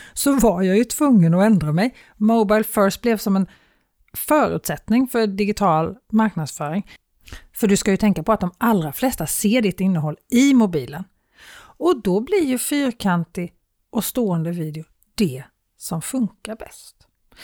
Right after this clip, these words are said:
Men jag var mer van vid horisontell video från alla mina år med att jobba med T V och att titta på T V också för den delen.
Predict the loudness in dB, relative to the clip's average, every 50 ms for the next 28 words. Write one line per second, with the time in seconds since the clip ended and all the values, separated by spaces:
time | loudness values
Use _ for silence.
0 | -20 -12 -2 2 4 6 6 6 6 4 4 4 4 4 4 6 6 6 6 4
1 | 4 2 0 0 -2 -2 -4 -4 -4 -2 -2 0 0 -2 -2 0 -2 -2 -2 -2
2 | -2 -2 -2 -2 -2 -4 -4 -4 -4 -4 -2 0 0 0 2 2 2 2 2 2
3 | 2 2 0 0 0 -2 -2 -4 -4 -6 -8 -10 -12 -10 -6 -2 0 2 2 2
4 | 2 0 0 0 0 0 -2 -2 -4 _ _ -4 0 0 0 0 -2 _ _ _
5 | -20 -18 -10 -6 -2 0 2 2 2 2 0 0 -2 -4 -4 -2 0 2 2 2
6 | 2 2 2 0 0